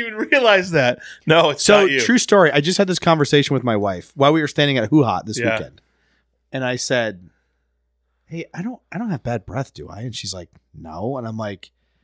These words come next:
Speaker 2: "We've been married for fifteen years. And for fifteen years,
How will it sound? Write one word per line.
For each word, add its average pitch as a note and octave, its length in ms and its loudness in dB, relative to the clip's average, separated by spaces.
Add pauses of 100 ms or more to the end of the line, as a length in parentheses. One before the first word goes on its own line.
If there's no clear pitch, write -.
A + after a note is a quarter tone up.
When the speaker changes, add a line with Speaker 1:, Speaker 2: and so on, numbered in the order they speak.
(680)
Speaker 2:
"We've C#3 160 0
been G3+ 160 0
married D3+ 280 -4
for - 100 -2
fifteen A#2 480 -6
years. F2+ 520 -10 (760)
And B2+ 160 -4
for C#3 100 -2
fifteen E3 440 -2
years, A2+ 420 -4